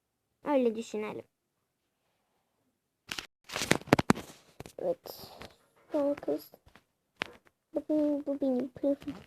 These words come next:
profilim. Atlı kulübündeyim. Savaşlarım dört tane. <laughs> Arkadaşlar yeni yüklediğim için dört tane savaşçım var.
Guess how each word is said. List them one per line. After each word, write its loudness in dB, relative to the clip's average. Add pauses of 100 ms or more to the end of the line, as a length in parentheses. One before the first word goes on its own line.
(320)
profilim. -4 (840)
Atlı 6
kulübündeyim. 0 (2000)
Savaşlarım 8
dört 12
tane. 6
<laughs> - (1800)
Arkadaşlar 6
yeni 4
yüklediğim 2
için -2
dört 2
tane 0
savaşçım -2
var. 0